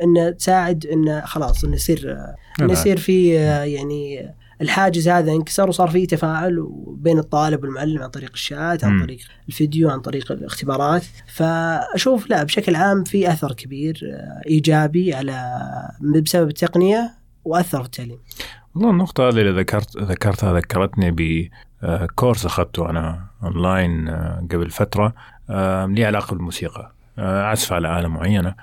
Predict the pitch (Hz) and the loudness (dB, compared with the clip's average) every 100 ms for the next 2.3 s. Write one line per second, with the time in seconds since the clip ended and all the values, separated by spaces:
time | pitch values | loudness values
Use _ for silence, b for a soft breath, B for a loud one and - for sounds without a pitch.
0 | B B - 107 156 147 131 110 101 95 | B B -4 0 4 4 4 4 2 -2
1 | 87 82 87 117 139 98 92 - - - | -2 0 2 2 2 2 2 0 -6 -8
2 | - - - | -8 -6 -4